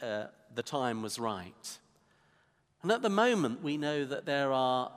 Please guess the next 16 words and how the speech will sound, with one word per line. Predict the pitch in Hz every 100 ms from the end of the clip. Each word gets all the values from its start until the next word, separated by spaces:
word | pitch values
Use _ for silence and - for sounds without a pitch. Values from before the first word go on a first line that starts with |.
| -
situations | - 156 - 147 131 - 127
that | 147 -
I | 123 127
know | 131 135 113 101 -
will | 120
be | 113 120
moving | 123 123 110 113 113
you. | 107 90 80 - _ - _ _ _ _ _ _ -
We've | 120 -
prayed | 226 175
about | 127 107 101
them | 127 117
in | 147 135
Syria, | - 170 143 107 87 82 - _ _ _ _ _ _ _ _ _ _ _
in | 135 127 123 123 - - - _ _ -
Calais, | - 180 139 98 82